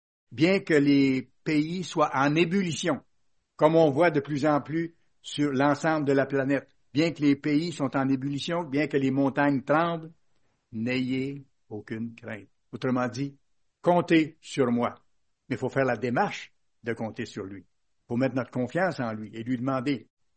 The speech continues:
Alors, c'est en restant proche de notre grand Dieu qu'on peut passer à travers.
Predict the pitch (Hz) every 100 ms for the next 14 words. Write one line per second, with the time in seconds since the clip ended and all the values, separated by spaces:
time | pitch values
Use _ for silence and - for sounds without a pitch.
0 | _ _ _ _ _ _ _ _ _ _
1 | _ _ 104 120 139 - - 131 131 135
2 | - 156 151 160 180 - - 131 135 117
3 | 131 123 117 139 143 123 113 - 127 123
4 | _ _ _ - 123 - 139 117 123 117
5 | 110 104